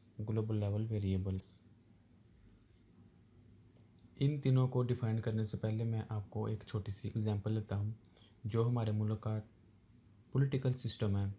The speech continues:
जिसके अंदर फ़र्ज़ करें अगर किसी सी-, सिटी का, फ़र्ज़ करें अगर किसी सिटी का एक नाज़म है, तो उसकी एक्सेसिबिलिटी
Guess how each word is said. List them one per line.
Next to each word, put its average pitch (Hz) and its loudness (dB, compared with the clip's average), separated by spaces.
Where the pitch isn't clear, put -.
जिसके 113 -2
अंदर 107 0
फ़र्ज़ 117 -2
करें 101 -2
अगर 110 -2
किसी 107 -6
सी-, 107 -8
सिटी 117 -4
का, 98 -4
फ़र्ज़ 131 2
करें 98 -2
अगर 110 -2
किसी 113 -6
सिटी 110 -4
का 107 -6
एक 107 -4
नाज़म 104 2
है, 104 -2
तो 131 4
उसकी - -4
एक्सेसिबिलिटी 131 0